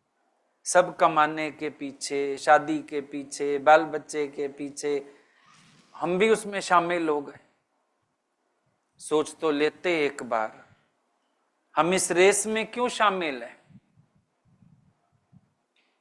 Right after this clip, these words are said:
क्या मिलेगा इस रेस में?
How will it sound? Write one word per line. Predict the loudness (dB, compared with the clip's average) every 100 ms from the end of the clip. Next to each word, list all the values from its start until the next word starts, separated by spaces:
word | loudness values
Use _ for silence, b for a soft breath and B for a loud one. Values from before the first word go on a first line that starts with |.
| _ _ _ _ _ _ _ _ 6
क्या | 6
मिलेगा | 8 6 6 8 8 8
इस | 6 0
रेस | -4 -4 -4
में? | -8 -12